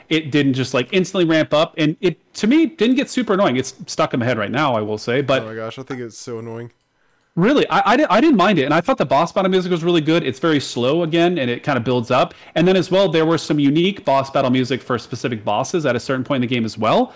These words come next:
Speaker 1: which I really appreciated. I thought, I thought that was a nice touch 'cause, you know, obviously for, for older R P Gs or J R P Gs, at a certain point, it's like you have battle music, and then you have boss battle music, and in some cases, those are one and the same.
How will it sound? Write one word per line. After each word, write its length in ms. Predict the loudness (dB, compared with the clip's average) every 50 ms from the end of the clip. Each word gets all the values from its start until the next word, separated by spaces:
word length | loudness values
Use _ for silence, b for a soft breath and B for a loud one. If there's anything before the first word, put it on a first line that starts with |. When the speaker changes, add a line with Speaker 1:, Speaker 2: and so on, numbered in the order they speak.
| B B B
Speaker 1:
which 160 | -6 -2 0
I 40 | 0
really 200 | 0 2 0 0
appreciated. 480 | 0 0 0 0 0 0 -4 -2 -2
I 80 | -2 -2
thought, 260 | 0 0 0 0 2
I 80 | 0 0
thought 140 | 2 2 0
that 80 | 2
was 140 | 0 0 0
a 20 |
nice 220 | 0 0 0 -2 -4
touch 260 | -4 -4 -4 -2 -2
'cause, 160 | -4 -4 -4 B B B B B B
you 60 | 0
know, 100 | 0 2 2
obviously 340 | 2 2 2 2 2 0 0
for, 220 | 2 0 0 0
for 320 | -2 -6 -4 -4 -4 0
older 400 | 2 2 2 2 2 2 0 2 0
R 120 | 0 0
P 160 | 0 0 -2
Gs 420 | 0 0 0 0 0 -2 -2 -4 -6
or 80 | -6
J 160 | -4 -2 -2 -2
R 60 | 0
P 120 | 0 -2
Gs, 320 | -2 0 0 0 0 -2 -6 B B B B
at 100 | -2 -2
a 60 | 0
certain 240 | 0 0 0 0 0
point, 220 | 0 0 0 0
it's 100 | 0 0
like 180 | 0 -2 -2 0
you 140 | 0 0 2
have 180 | 2 0 0
battle 240 | 0 0 2 2 2
music, 460 | 2 2 2 2 2 0 0 -2 -6 b b b b b b
and 140 | 0 2
then 60 | 4 4
you 80 | 2
have 100 | 2 0 -4 -12 _ _ _ 0
boss 240 | 2 2 2 2 2
battle 200 | 0 0 0 0
music, 340 | 0 -2 -2 -2 -4 -6 -2
and 160 | -2 0 0
in 60 | 0 0
some 200 | 0 0 0 2
cases, 500 | 2 0 0 0 0 0 0 0 -2 -4
those 300 | -4 0 0 0 2 0
are 80 | -2
one 200 | 0 0 0 2
and 140 | 2 0 0
the 80 | -2 -4
same. 460 | -4 -4 -2 0 2 0 0 -2